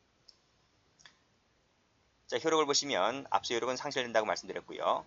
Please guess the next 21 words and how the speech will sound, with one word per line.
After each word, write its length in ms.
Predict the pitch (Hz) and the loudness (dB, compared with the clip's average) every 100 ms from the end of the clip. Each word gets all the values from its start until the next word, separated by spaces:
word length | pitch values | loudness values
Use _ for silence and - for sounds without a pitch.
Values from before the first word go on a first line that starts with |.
| _ _ - _ | _ _ -20 _
자, 160 | - - | -10 -4
끊고. 400 | 147 135 95 - _ _ _ | -4 -2 -4 -6 _ _ _
그렇지만, 760 | 127 127 - - 127 123 131 110 _ _ _ _ _ - | 0 0 0 -2 2 6 4 4 _ _ _ _ _ -10
그렇지만 640 | 107 - - 90 92 139 - _ - | -6 -6 -4 0 0 0 -8 _ -8
실체법상의 760 | - 170 165 147 - 131 131 | -6 -2 2 2 2 0 0
권리를 340 | - 101 107 120 | -2 -2 -2 -2
확인하는 800 | - 151 147 131 90 104 160 - - - | -2 -2 2 2 2 -4 -6 -12 -20 -8
효력까지는 720 | 120 113 104 101 101 120 156 175 - - | -6 0 0 0 -2 -4 -6 -12 -20 -14
갖는 240 | - 101 | -10 -6
것이 220 | 92 92 | -6 -4
아니다. 300 | 90 87 95 - _ _ | -4 -4 -12 -12 _ _
권리 200 | - 113 | -4 -2
확인 360 | 123 123 117 117 | -2 -4 -6 -8
효력은 340 | 123 117 147 165 _ _ - | -4 -2 -4 -6 _ _ -10
없다는 720 | 98 - - 90 - - 107 | -8 -2 2 2 0 -10 -8
얘긴데 400 | 95 101 87 85 | -6 -6 -4 -4
이게 220 | - 117 | -4 -6
무슨 220 | 113 101 107 | -6 -6 -10
뜻인지 320 | 98 95 117 | -12 -10 -10
볼게요. 460 | 98 - 85 95 - _ _ _ _ _ - - - - - - - | -10 -10 -4 -4 -4 _ _ _ _ _ -20 -18 -16 -14 -16 -16 -2
자, 300 | 107 85 | 2 2